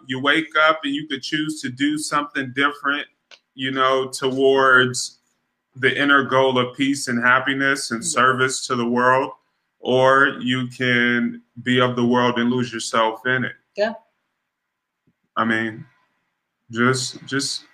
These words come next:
Speaker 1: stay reminded, you know what I mean? 'Cause you don't wanna keep waking up to the same thing, you know, when it comes to the choices you make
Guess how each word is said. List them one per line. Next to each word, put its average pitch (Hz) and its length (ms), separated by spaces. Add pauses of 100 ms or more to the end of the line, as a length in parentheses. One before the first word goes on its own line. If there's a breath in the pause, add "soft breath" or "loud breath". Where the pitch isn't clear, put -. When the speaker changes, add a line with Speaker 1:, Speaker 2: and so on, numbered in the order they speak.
(180)
Speaker 1:
stay 139 280
reminded, 123 800 (160)
you 120 180
know 127 120
what 127 140
I 127 60
mean? 131 220
'Cause 117 160
you 135 80
don't 139 180
wanna 131 220
keep 123 260
waking 123 480
up 123 400 (560 loud breath)
to 135 200
the 110 180
same 117 1040 (720)
thing, 120 560 (540)
you 120 160
know, 117 340
when 117 300
it 117 160
comes 127 460
to 120 280
the 104 180
choices 123 760
you 113 140
make 113 600